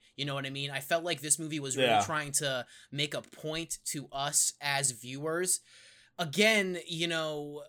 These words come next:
Speaker 1: with the harsh reality of war, I wanna talk about some of the movies we've done in the past, 'cause this isn't the first time we've hit this motif, but I felt like this one really wanted to get the point across that, like,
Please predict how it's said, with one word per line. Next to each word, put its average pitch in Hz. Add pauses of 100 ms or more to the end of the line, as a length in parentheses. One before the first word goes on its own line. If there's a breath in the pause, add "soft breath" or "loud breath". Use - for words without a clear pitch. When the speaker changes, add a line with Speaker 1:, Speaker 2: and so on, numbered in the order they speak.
(340)
Speaker 1:
with 180
the 170
harsh 175
reality 170
of 127
war, 143
I 135
wanna 151
talk 165
about 151
some 151
of 139
the 139
movies 143
we've 127
done 139
in 123
the 113
past, 143
'cause 131
this 127
isn't 143
the 135
first 143
time 139
we've 123
hit 139
this 135
motif, 143
but 135
I -
felt 170
like 180
this 160
one 143
really 151
wanted 165
to 147
get 135
the 139
point 135
across 120
that, 120
like, 113